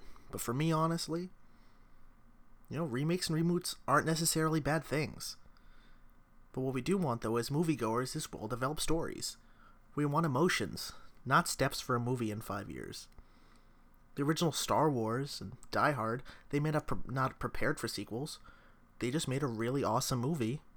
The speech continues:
and the sequels came from the demand of the people. If I could tell the movie studios one thing, it would be if you see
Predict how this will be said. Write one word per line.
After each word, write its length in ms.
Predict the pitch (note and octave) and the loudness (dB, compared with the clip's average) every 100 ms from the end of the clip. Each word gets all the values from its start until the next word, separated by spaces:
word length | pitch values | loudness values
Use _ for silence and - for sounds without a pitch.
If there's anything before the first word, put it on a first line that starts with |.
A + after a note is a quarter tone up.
| - - - - - - | -20 -20 -20 -20 -20 -8
and 120 | B2+ C3+ | -2 0
the 60 | |
sequels 400 | C#3+ E3+ D3+ C#3+ | 2 0 -2 -4
came 240 | - B2+ C3+ | -4 -2 -2
from 220 | D3+ D3 | -2 0
the 60 | |
demand 280 | C#3+ B2 C3 | 0 2 2
of 60 | C#3 | 0
the 60 | |
people. 400 | - D#3+ - - - - - - - - - - - - - - | -2 -4 -4 -8 -2 -2 -2 -8 -18 -20 -20 -20 -20 -20 -20 -8
If 100 | - | -2
I 60 | F3 | 0
could 120 | F3+ | 2
tell 140 | F3 | 4
the 80 | D#3 | 6
movie 200 | C#3 D3 | 6 4
studios 480 | - D3 C3+ C3 B2 | 6 4 6 4 4
one 220 | B2+ C#3 | 4 4
thing, 320 | - B2 E3 - - - - - - - - - - | 4 4 2 -2 -8 -18 -20 -20 -20 -20 -20 -8 2
it 80 | |
would 100 | C#3+ | 4
be 80 | C3+ | 4
if 140 | C3 C3+ | 2 2
you 80 | |
see 440 | - - D3+ E3+ | 2 2 2 0